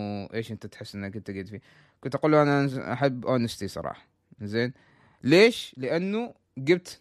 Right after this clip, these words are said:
تج-، لحظة، سوري. واحدة من الأشياء اللي كان سألني عنها إنه، آه، "إيش أنت ل-، أحد الأشياء اللي أنت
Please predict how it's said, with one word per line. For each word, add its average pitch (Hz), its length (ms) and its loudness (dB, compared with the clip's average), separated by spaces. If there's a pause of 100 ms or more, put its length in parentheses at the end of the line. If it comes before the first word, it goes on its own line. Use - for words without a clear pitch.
(120)
تج-، - 260 0 (580)
لحظة، 110 260 -10 (120)
سوري. 87 200 -12 (1500)
واحدة 165 220 4
من 165 60 4
الأشياء 160 580 4
اللي 127 520 0
كان 139 240 2
سألني 147 280 2
عنها 165 420 2 (120)
إنه، 123 300 -2 (840)
آه، 98 920 -4 (100)
"إيش 139 260 4
أنت 131 160 -2
ل-، 120 300 0
أحد 117 240 0
الأشياء 127 240 0
اللي 127 120 4
أنت 143 340 4